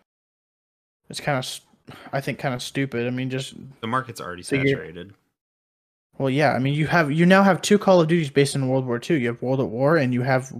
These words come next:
Speaker 1: World War
Speaker 2: Uh,
Speaker 1: Two.
Speaker 2: there's way more than that.
Speaker 1: Well,
Speaker 2: The
Speaker 1: again,
Speaker 2: first
Speaker 1: uh,
Speaker 2: three Call of Duties were, or actually first, yeah, first three were World War Two.
Speaker 1: Yeah, so, I mean, we already have enough Call of Duties in, set in the World War Two time. Come up with something different for once, please.
Speaker 2: Yeah.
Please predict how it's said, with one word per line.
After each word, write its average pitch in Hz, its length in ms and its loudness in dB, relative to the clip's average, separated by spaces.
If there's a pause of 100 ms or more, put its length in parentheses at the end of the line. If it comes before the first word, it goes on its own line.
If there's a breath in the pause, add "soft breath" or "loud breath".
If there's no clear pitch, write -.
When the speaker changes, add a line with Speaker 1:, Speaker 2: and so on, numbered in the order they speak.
(160)
Speaker 1:
World 147 340 6
War 147 200 8
Speaker 2:
Uh, - 40 0
Speaker 1:
Two. 180 140 10
Speaker 2:
there's 107 300 2
way 92 1200 2
more 98 180 -8
than 87 140 -14
that. 87 380 -12 (600)
Speaker 1:
Well, 175 320 4 (280)
Speaker 2:
The - 80 0
Speaker 1:
again, 156 100 0
Speaker 2:
first 143 280 4
Speaker 1:
uh, 143 80 -2
Speaker 2:
three 135 180 2
Call 120 240 4
of 113 80 -8
Duties 107 520 -4
were, 98 380 -4
or 120 160 4
actually 117 220 0
first, 107 420 -4 (380)
yeah, 139 180 4
first 139 320 -2
three 123 220 -4
were 110 180 -6
World 107 260 -8
War 110 140 -4
Two. 78 260 -8 (800)
Speaker 1:
Yeah, 123 200 0 (200)
so, 139 200 2
I 135 60 2
mean, 139 180 -2 (320 loud breath)
we 170 100 6
already 202 160 8
have 190 120 4
enough 180 180 0
Call 170 200 2
of 156 60 -2
Duties 165 260 2
in, 135 160 -6
set 160 160 -4
in 139 60 -8
the 139 80 -4
World 147 240 -4
War 139 120 -2
Two 135 180 -8
time. 147 360 -4
Come 156 160 -2
up 147 100 -2
with 143 100 -2
something 143 280 -4
different 135 340 -4
for 120 80 -8
once, 113 240 -12
please. 123 440 -8
Speaker 2:
Yeah. 92 320 -4